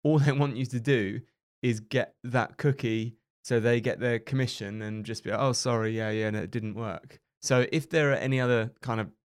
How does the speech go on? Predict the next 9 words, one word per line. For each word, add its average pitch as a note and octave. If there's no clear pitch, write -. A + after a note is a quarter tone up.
systems A2+
where A2+
it G#2+
is A#2+
verified A2
that -
they're A2
live A2
vouchers, A#2+